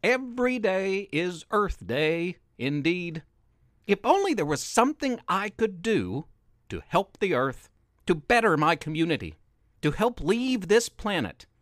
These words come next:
a better place than I found it. If only there was such a thing as a splendid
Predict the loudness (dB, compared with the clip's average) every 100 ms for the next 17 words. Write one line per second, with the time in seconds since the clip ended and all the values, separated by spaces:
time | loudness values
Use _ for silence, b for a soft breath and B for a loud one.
0 | _ _ _ -14 -14 0 2 2 -2 -4
1 | -4 -4 -8 -4 -2 -2 -2 -2 -2 -6
2 | -10 -20 _ _ _ _ -8 -8 -4 2
3 | 4 4 0 0 -2 -2 -4 -6 -4 -6
4 | -6 2 4 4 -2 -6 b b b _
5 | _ _ -14 -12 -10 -12 -16 -18 -6 -2
6 | -2 -2 -2 -2